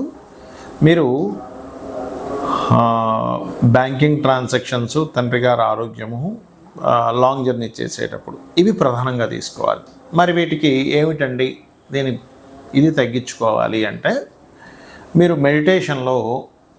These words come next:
దూర ప్రాంతాల్లో ఉన్నటువంటి ఏదైనా క్షేత్రాన్ని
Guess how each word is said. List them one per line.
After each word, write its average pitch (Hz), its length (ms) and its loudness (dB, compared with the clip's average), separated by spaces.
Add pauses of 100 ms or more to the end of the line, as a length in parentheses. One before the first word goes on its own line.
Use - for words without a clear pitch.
(160)
దూర 151 260 4
ప్రాంతాల్లో 135 640 -2
ఉన్నటువంటి 120 440 -8
ఏదైనా 131 320 -4
క్షేత్రాన్ని 135 680 0